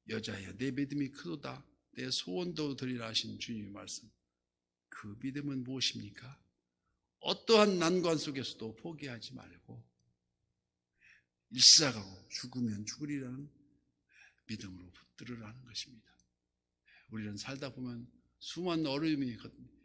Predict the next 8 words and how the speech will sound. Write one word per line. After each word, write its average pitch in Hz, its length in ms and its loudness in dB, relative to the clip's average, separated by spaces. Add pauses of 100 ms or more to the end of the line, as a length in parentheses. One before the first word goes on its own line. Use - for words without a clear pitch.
(300)
닥칩니다. - 640 -12 (200)
그 107 140 -16
어려움은 110 600 -8 (520)
우리 110 340 -2
연단을 127 440 -2
위해서 120 280 -4
주시는 107 460 -4
분이, - 260 -20